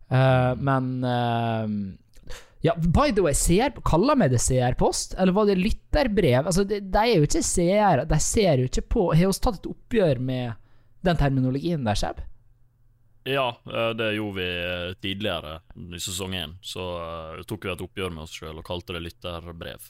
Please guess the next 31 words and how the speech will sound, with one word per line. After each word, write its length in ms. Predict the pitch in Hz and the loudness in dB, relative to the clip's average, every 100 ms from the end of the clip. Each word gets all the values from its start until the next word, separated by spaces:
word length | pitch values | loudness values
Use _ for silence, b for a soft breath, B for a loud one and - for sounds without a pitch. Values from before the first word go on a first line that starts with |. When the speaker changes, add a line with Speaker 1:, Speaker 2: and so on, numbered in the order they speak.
| _ - | _ -12
Speaker 2:
Men, 300 | 95 90 85 | -10 -8 -10
eh, 300 | 82 80 80 78 _ _ _ _ _ - | -14 -14 -14 -16 _ _ _ _ _ -10
jeg 140 | 101 | -8
tenker 300 | - 101 98 | -4 -4 -4
jo, 240 | 95 87 87 | -4 -4 -6
altså, 460 | 85 - 87 82 82 104 90 - - _ | -8 -8 -10 -10 -14 -20 -20 -20 -20 _
vi 220 | 101 101 95 | -8 -4 -4
er 80 | 95 | -2
jo 80 | |
aldri 240 | 87 92 98 | -2 -2 -6
konsis, 540 | 95 90 - 87 78 - - | -8 -8 -6 -6 -6 -8 -8
så 80 | 92 | -10
vi 80 | 90 | -8
klarer 220 | 95 95 | -6 -6
nå 60 | 90 | -6
å 60 | |
fucke 180 | 90 - 101 | -10 -8 -10
opp 80 | - | -6
på 60 | |
det 100 | 85 | -6
jo 160 | 76 69 80 82 | -6 -10 -10 -12
uansett. 540 | 69 - - - - - | -10 -12 -14 -20 -20 -18
Så 300 | - 85 156 | -14 -10 -4
Speaker 1:
Ja, 60 | 208 | 2
for 100 | 220 | 4
nå 140 | 202 | 4
er 60 | 240 | 4
vi 100 | 185 | 4
i 80 | 156 | 2
tjue 220 | - 160 | 2 2
tjuetre. 400 | 135 139 143 220 | 0 0 0 0